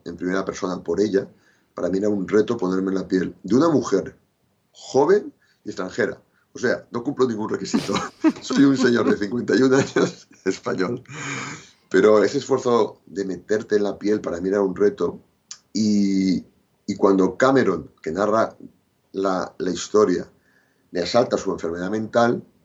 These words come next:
que básicamente es la esquizofrenia, concretemos, porque no estamos haciendo in situ todo esto, está en la contraportada y pasa en las primeras páginas,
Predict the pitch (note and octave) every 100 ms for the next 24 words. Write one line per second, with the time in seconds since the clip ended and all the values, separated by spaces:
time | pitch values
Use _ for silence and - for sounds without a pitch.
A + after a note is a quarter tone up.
0 | _ - C2+ D#2 - F2+ F2 D2+ - -
1 | E2 F2+ F#2+ G#2 - - D#2+ D2+ F2+ F#2+
2 | A2 - - D2 D#2+ D#2+ E2 E2+ E2+ F2
3 | E2 E2 F2+ F#2+ - F2 G2+ A#2 G#2+ G2+
4 | G2 G#2+ A2+ - - F2 E2 E2+ F2 G#2+
5 | G#2 G2 -